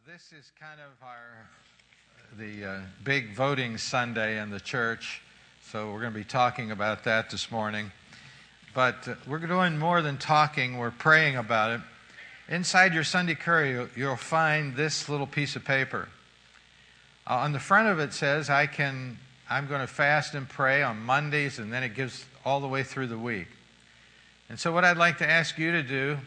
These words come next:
our congregation, is to choose one of those days, uh, to fast and pray for the country, for the election,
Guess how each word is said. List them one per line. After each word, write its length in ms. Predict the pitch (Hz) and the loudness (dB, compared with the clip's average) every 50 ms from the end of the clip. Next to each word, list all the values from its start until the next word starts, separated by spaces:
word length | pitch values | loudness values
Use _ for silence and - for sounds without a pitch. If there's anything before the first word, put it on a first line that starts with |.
| - - - - - _ _ - | -16 -20 -20 -20 -20 _ _ -4
our 100 | 117 123 | -4 -4
congregation, 1000 | 120 - 147 143 147 131 131 127 120 131 135 143 139 - - 131 117 117 117 110 113 | -2 -2 -2 -2 -2 -2 -4 -4 -2 0 0 0 0 -2 -4 -6 -6 -8 -10 -12 -10
is 240 | 117 135 139 135 - - | -6 -4 -4 -4 -6 -8
to 120 | - 120 | -10 -10
choose 400 | - - - 185 185 180 156 - | -8 -6 -4 -2 -2 -2 -2 -4
one 180 | 151 160 170 170 | -2 -2 -2 -2
of 80 | 165 | 0
those 280 | 151 147 151 151 123 123 | 0 0 0 -2 -4 -2
days, 480 | 131 131 123 113 113 120 123 - - - - - - - - - - - - - - - - _ - | 0 0 2 2 0 -2 -4 -6 -10 -14 -18 -20 -20 -20 -20 -20 -20 -20 -20 -20 -20 -20 -20 _ -4
uh, 260 | 123 123 117 120 117 | 0 0 0 0 -2
to 140 | 120 - 120 | -4 -10 -10
fast 480 | - - 151 151 165 170 165 147 - | -4 2 4 4 4 4 2 0 -2
and 140 | 165 151 143 | -6 -8 -8
pray 320 | - - 151 147 147 147 | -4 0 2 4 4 2
for 140 | 139 - 151 | 2 -2 -4
the 100 | 127 131 | -6 -6
country, 500 | - - 143 131 127 120 - 117 98 95 92 - - - _ - | -4 -2 -2 -2 -2 -4 -4 -6 -6 -6 -10 -16 -20 -20 _ -10
for 120 | - 135 | -8 -6
the 120 | 127 127 123 | -4 -2 -2
election, 600 | 123 123 127 131 127 127 - - 110 95 95 | 0 2 2 2 0 0 -4 -8 -8 -10 -12